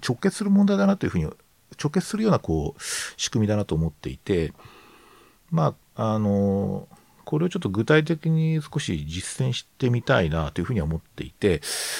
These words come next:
まあ、そんなことをちょっと今度ね、あの、ブログの方にでも書いていこうかななんて思ってるんで、えー、ちょっと引き続きこれは僕は、あの、個人的なその関心課題としては追求したいと思っているところです。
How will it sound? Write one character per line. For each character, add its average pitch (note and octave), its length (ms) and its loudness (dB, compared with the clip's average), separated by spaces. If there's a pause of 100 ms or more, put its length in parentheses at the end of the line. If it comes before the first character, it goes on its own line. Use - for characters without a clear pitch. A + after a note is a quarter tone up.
(160)
ま E3+ 60 0
あ、 - 20 2
そ F3 100 2
ん F3+ 40 8
な G3+ 80 4
こ A3+ 100 0
と A3+ 80 4
を D#3 40 2
ち - 40 -2
ょ - 20 -6
っ - 40 -8
と G2 80 2
今 B2 160 0
度 D#2+ 100 0
ね、 D#2+ 160 -2 (360)
あ F2 260 -4
の、 F2 100 0
ブ F#2+ 140 -4
ロ A#2 100 0
グ C3+ 80 0
の C3 60 0
方 D3 100 -2
に C3+ 60 0
で - 80 -4
も - 100 -8
書 G2+ 80 2
い F#2 60 0
て - 80 -6
い - 20 -6
こ - 80 -8
う - 40 -10
か - 100 -6
な D2+ 160 -6
な - 100 -6
ん G2+ 80 0
て - 80 -10
思 F2+ 140 0
っ - 40 -8
て - 160 -10
る C#2 120 -8
ん C#2+ 120 -8
で、 E2+ 280 -2 (560)
え F#2 320 0
ー、 - 20 -6
ち - 80 -8
ょ - 40 -8
っ - 20 -8
と - 60 -4
引 - 80 -10
き - 40 -16
続 A#2 200 -6
き - 80 -12
こ A2+ 120 -2
れ G2+ 100 2
は G2+ 120 2
僕 F2+ 360 -6
は、 F2+ 300 -2
あ E2 60 -2
の、 D#2+ 120 -2
個 F#2 160 -2
人 E2+ 140 -4
的 E2 320 -6
な D#2 160 -4
そ - 140 -6
の D2+ 100 -6
関 D#2 240 -6
心 E2 160 -2
課 E2 140 -4
題 D#2+ 120 -8
と E2+ 120 -10
し - 80 -4
て F3+ 80 2
は E3+ 80 6
追 E2 200 -4
求 - 120 -12
し - 80 -4
た E2 100 -8
い - 80 -8
と D#3+ 140 4
思 A2+ 100 0
っ F#2+ 40 -4
て - 100 -8
い - 20 -8
る - 60 -16
と - 80 -18
こ - 80 -14
ろ - 80 -12
で - 40 -12
す。 - 160 -10